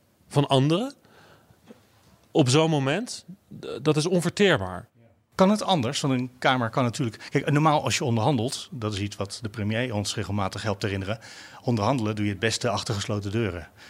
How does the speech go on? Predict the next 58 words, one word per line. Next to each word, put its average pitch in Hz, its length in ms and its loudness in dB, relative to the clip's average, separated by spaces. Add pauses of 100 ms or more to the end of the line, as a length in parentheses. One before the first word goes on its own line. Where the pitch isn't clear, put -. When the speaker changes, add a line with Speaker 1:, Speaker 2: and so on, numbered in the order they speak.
(260)
Speaker 2:
Maar 196 100 6
Speaker 1:
Ja, 170 60 4
Speaker 2:
de 165 60 2
Speaker 1:
maar - 80 2
Speaker 2:
Tweede 190 60 0
Speaker 1:
dat - 100 2
doe 208 80 2
je 202 60 4
Speaker 2:
Kamer 208 100 4
Speaker 1:
ook 208 60 0
wat 208 80 -2
Speaker 2:
vergadert 165 320 0
openbaar, 165 560 -2
per 127 120 0
definitie. 143 600 -2 (120)
Speaker 1:
Ja, 202 280 6
nou, 190 300 4
lang 196 200 2
niet 202 100 2
alles, 170 260 2
hoor. 190 220 0 (260)
Er 143 100 4
zijn 170 160 6
bijvoorbeeld 160 380 2
dingen, 180 380 2
hè, 180 200 2
ze 143 140 -2
zijn 131 180 2
nu 131 100 2
bezig 120 420 2
met, 113 300 -2
eh, 107 180 2
ehm, 104 1000 -2
eh, 117 140 -2
de 113 80 -4
vaccins. - 580 0 (460)
En, 120 440 2
eh, 123 80 0 (320)
de 113 80 -4
begroting 127 680 2 (220)
die 123 180 0
de 113 140 6
twe-, 113 380 2
die 113 120 -2
het, - 200 -8
die 117 120 -2
de, 113 280 0
de 107 160 -2
minister 113 480 2
beschikbaar 135 400 2
heeft 110 240 0
om 123 120 -4
die 110 100 -2
vaccins 120 340 0
straks - 240 -6
in 143 160 -4
te 156 100 -2
kopen, 175 440 0